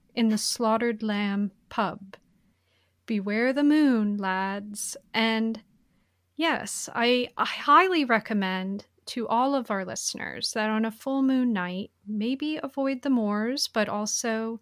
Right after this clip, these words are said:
stay inside. Otherwise, you may have a run-in with a werewolf.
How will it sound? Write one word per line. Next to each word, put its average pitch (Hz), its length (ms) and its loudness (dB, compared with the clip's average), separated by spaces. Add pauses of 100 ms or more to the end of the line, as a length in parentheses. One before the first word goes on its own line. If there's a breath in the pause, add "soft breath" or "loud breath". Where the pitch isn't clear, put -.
(120)
stay 208 420 -2
inside. 269 680 0 (720 soft breath)
Otherwise, 247 680 0
you 233 80 2
may 208 200 2
have 214 220 -4
a 226 80 -4
run-in 233 560 0 (140)
with 220 240 -8
a 247 60 -6
werewolf. 302 540 -2